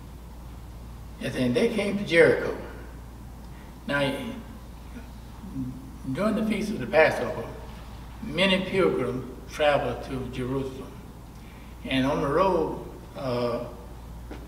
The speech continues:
uh, that goes through Jericho, there was always a large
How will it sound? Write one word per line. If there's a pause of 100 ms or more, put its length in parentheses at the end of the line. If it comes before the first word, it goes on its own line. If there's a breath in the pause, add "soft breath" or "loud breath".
(120)
uh,
that
goes
through
Jericho, (920)
there
was
always (160)
a (120)
large